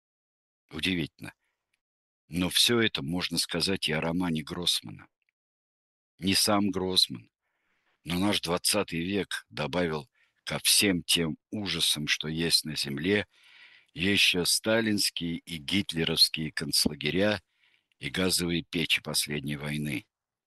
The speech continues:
Гроссман лишь летописец своего времени. При всём том, можно говорить о необычайном гуманизме этого романа, о неисправимой и ничем не уничтожимой вере писателя в добро,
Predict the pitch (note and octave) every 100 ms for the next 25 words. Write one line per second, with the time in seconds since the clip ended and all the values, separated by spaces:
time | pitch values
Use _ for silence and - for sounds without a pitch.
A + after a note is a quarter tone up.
0 | _ _ _ _ _ F2 F#2 G#2 - F2
1 | E2+ E2+ F2 - F2 F2 F2+ - E2+ -
2 | - - - C2+ C#2 C#2 C#2+ D2+ D2+ A#1+
3 | G#1 G1+ _ _ _ _ _ _ _ _
4 | _ _ _ _ - - - _ _ _
5 | - A2+ - C#3 C3 F#3 F#3 E3 D3 C#3
6 | C3+ D3 D3+ - C3+ C3+ C3+ C3 C3+ D#3
7 | D3 C#3 A#2 A2 C3+ C#3 D3+ C3 - D2
8 | D2 - D#2 - C#2 D2+ D#2+ E2+ C#2 A1+
9 | G1+ - _ _ _ _ _ - G2 A2+
10 | - A#2 B2 C3+ D3+ C3+ A2+ F#2+ F2+ -
11 | F2+ G2 G2+ - C3+ B2+ G#2+ G2+ G2 F2+
12 | - F2+ E2+ A2 C3 G#2 D#2+ F#2 A2+ G#2+
13 | - - G2 F2+ F2 D2+ D2 D#2 D2+ B1
14 | G1+